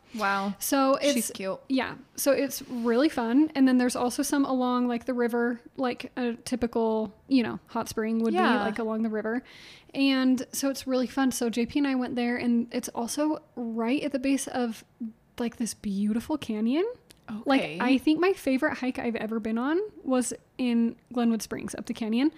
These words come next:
Speaker 2: there is, like, the most beautiful hike. Um, we saw a snake, which I didn't enjoy
Speaker 1: Okay,
Speaker 2: very
Speaker 1: well,
Speaker 2: much.
Speaker 1: hopefully Colby isn't listening 'cause he'll never
Speaker 2: He'll never
Speaker 1: visit
Speaker 2: go.
Speaker 1: there now.
Speaker 2: Yeah, it's
Speaker 1: Great.
Speaker 2: true. Um, but it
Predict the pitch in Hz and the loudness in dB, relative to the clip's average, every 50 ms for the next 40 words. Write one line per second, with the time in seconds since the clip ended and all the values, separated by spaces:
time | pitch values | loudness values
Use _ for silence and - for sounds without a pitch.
0 | - - - - - - - _ _ - 240 233 254 247 247 240 - - 247 240 | -6 -20 -20 -20 -20 -20 -20 _ _ -8 -4 0 2 2 2 2 0 0 0 2
1 | 240 240 233 226 - - - - 247 240 233 240 254 247 233 226 - 233 214 226 | 2 0 0 -2 -6 -8 -6 -4 -4 -2 -2 0 0 0 0 0 -2 -4 -4 -2
2 | 226 226 240 - - 269 240 - - 220 208 233 302 330 - - - - _ - | -2 -2 -2 -2 -2 -4 -4 -6 -8 -6 -4 -2 -2 -2 -4 -8 -16 -18 _ -20
3 | - - - - 262 254 254 262 233 - 247 240 233 - - 233 233 247 269 - | -20 -16 -8 -2 2 2 4 2 2 0 -2 -4 -4 -4 -4 -6 -6 -6 -6 -6
4 | - 269 - - - - - 233 220 233 226 240 - - 294 285 277 302 302 330 | -4 -4 -4 -6 -8 -6 -6 -4 -4 -2 -2 -2 -2 2 2 2 4 4 2 2
5 | 392 415 - - - 254 233 226 220 214 311 320 330 392 370 330 - - - - | 0 0 -4 -6 -10 -8 -6 -2 2 4 4 6 4 4 2 0 -4 -10 -12 -12
6 | - - 233 214 - - 320 330 196 - 208 208 202 190 190 196 - 196 202 202 | -8 -8 -8 -6 -6 -8 -10 -8 -6 -8 -6 -6 -6 -8 -8 -8 -10 -12 -12 -10
7 | - - 196 208 240 247 - 208 - 208 214 208 202 196 185 185 185 202 269 269 | -10 -6 -2 -2 -2 -2 -2 -4 -4 -2 0 2 0 0 -2 -2 0 4 6 6
8 | 269 240 233 247 220 - - 185 175 170 165 - - - 262 294 285 - - 277 | 6 6 6 2 0 -2 -2 -4 -4 -4 -6 -6 -4 -2 -2 -4 -4 -6 -6 -4
9 | 254 214 190 175 - - - - - _ _ - - - - - - - - - | -4 -4 -4 -6 -8 -10 -12 -16 -20 _ _ -20 -20 -20 -20 -20 -20 -20 -12 -6
10 | - 277 269 269 254 - 254 247 294 262 - - - 277 269 277 - - - | -2 0 2 2 0 0 2 2 2 2 2 0 0 0 0 0 -2 -4 -10